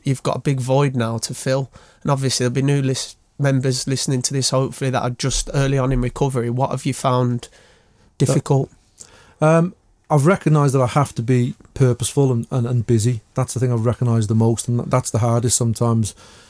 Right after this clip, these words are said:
Speaker 2: Uh, so I'm just making sure I can do something. If I haven't got work on, if I haven't got a project like this going on, what can I do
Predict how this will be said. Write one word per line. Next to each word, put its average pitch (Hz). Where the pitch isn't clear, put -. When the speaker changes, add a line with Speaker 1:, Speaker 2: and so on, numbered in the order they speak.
Speaker 2:
Uh, 113
so 127
I'm 117
just 113
making 131
sure 120
I 117
can 120
do 120
something. 120
If 120
I 131
haven't 131
got 123
work 127
on, 127
if 117
I 123
haven't 120
got -
a 120
project 120
like 113
this 120
going 117
on, 117
what 123
can 123
I 113
do 113